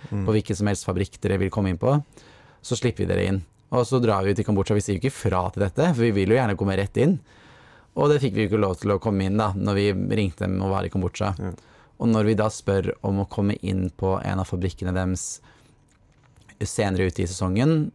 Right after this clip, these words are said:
Speaker 2: som vi hadde hørt var en av de verste, der de driver og farger av jeansstoff, og det, det er ganske farlige kjemikalier, og du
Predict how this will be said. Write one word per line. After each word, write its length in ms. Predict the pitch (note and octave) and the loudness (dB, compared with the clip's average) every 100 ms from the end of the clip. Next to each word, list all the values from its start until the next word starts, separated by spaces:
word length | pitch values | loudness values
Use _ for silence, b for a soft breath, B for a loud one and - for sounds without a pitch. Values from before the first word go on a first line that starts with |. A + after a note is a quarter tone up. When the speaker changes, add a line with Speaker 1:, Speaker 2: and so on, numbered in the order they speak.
| - | -10
Speaker 2:
som 160 | - G#2 | -4 0
vi 80 | |
hadde 160 | G2 F#2+ | 0 0
hørt 140 | F#2+ G2+ | -2 -2
var 80 | |
en 140 | G2 F#2+ | -2 0
av 20 | |
de 80 | G2 | 0
verste, 360 | G2+ - - D3 D#3+ | -2 -4 0 2 2
der 220 | A#2+ G2+ G2 | 0 0 0
de 100 | G2 G2 G2 F2+ F2+ | 0 0 0 -4 -6
driver 320 | F2 G2 F2+ F#2 | -2 0 0 0
og 240 | F#2+ F#2+ - | -2 -4 -8
farger 500 | - G#2+ F#2 F2 F#2 | -4 -2 -2 -4 -4
av 320 | F#2 F#2+ F#2+ F2+ F#2+ F2+ | -2 -2 -4 -6 -10 -8
jeansstoff, 640 | F#2 F2+ F#2 - F#2 - G2 | -6 -6 -6 -6 -6 -6 -6
og 100 | F2+ | -2
det, 140 | G2 - | -2 -2
det 80 | - | -2
er 200 | G#2 F#2 | -2 -2
ganske 260 | G2 F#2 G#2 | -4 -4 -6
farlige 460 | - G2 F#2 F2+ - | -2 -2 -2 -4 -4
kjemikalier, 640 | F#2+ F#2+ - F#2+ F#2+ | -6 -4 -4 -2 0
og 80 | |
du 20 | G2 | 0